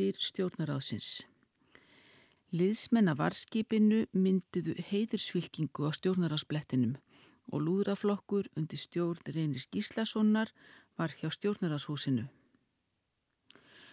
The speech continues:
Klukkan korter í tólf hófst athöfnin með því að lúðraflokkurinn lék eldgamla Ísafold. Í sama bili sveif íslenski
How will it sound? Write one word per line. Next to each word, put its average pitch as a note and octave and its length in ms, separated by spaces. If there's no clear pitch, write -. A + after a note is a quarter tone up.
Klukkan G#3+ 720
korter B3 400
í F#3+ 80
tólf G#3+ 540
hófst E3 320
athöfnin G#3+ 560
með F3+ 220
því F3 100
að D3+ 120
lúðraflokkurinn G3+ 880
lék F3+ 480
eldgamla D#3+ 640
Ísafold. - 720
Í E3+ 80
sama A#3+ 400
bili F3+ 540
sveif G3 560
íslenski G#3 640